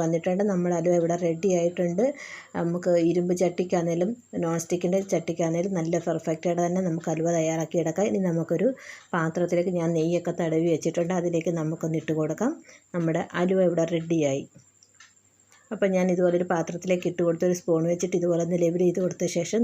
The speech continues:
നമുക്കൊന്ന് ഇതൊന്ന് ചൂടാറാൻ വെക്കാം. ഞാൻ ഇപ്പോൾ രാത്രിയിലാണ് അലുവ ഒന്ന് ഉണ്ടാക്കിയത്. നേരം വെളുത്ത് നമുക്കിത്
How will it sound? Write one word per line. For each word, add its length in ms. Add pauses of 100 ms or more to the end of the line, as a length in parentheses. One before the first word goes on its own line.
നമുക്കൊന്ന് 400 (600)
ഇതൊന്ന് 320
ചൂടാറാൻ 500
വെക്കാം. 300
ഞാൻ 140
ഇപ്പോൾ 140 (100)
രാത്രിയിലാണ് 600
അലുവ 220
ഒന്ന് 160
ഉണ്ടാക്കിയത്. 420 (420)
നേരം 340
വെളുത്ത് 320
നമുക്കിത് 340